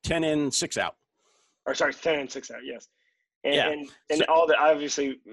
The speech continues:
Speaker 2: l-, in looking at the back panel, it's all S D I.
Speaker 1: Yeah, so all S D I,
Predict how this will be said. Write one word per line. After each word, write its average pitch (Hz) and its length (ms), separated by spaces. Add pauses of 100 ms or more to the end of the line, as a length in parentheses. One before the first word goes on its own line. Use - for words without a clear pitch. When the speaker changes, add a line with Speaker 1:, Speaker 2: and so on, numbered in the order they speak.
(160)
Speaker 2:
l-, 131 60
in 143 180
looking 147 200
at 127 60
the 131 80
back 123 220
panel, 135 300
it's 131 160
all 135 160
S 139 220
D 131 180
I. 110 220 (1120)
Speaker 1:
Yeah, 160 160
so 175 400
all 214 160
S 226 120
D 180 160
I, 151 300